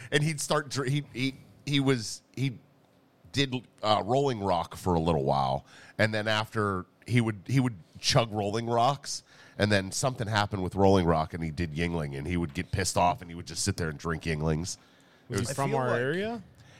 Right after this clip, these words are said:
Speaker 1: Uh, he's from, like, Latrobe.
Speaker 2: Okay.
Speaker 3: That makes
Speaker 1: Yeah.
Speaker 3: sense.
Speaker 2: I was like, "Well, you just went two P A beers
Speaker 3: Yeah,
Speaker 2: in a
Speaker 3: well,
Speaker 2: row."
Speaker 3: but Latrobe Bottling Company or whatever. Um, I feel like that's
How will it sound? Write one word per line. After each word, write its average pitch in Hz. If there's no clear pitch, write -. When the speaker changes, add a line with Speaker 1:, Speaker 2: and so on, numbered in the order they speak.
Speaker 1:
Uh, 143
he's 160
from, 135
like, 110
Latrobe. 104
Speaker 2:
Okay. 110
Speaker 3:
That 120
makes 127
Speaker 1:
Yeah. 82
Speaker 3:
sense. 76
Speaker 2:
I -
was 113
like, 127
"Well, 110
you 110
just 120
went 107
two 120
P 113
A 104
beers 139
Speaker 3:
Yeah, 123
Speaker 2:
in 120
a -
Speaker 3:
well, 131
Speaker 2:
row." 120
Speaker 3:
but 120
Latrobe 120
Bottling 135
Company 95
or 92
whatever. 92
Um, 127
I 123
feel 156
like 131
that's -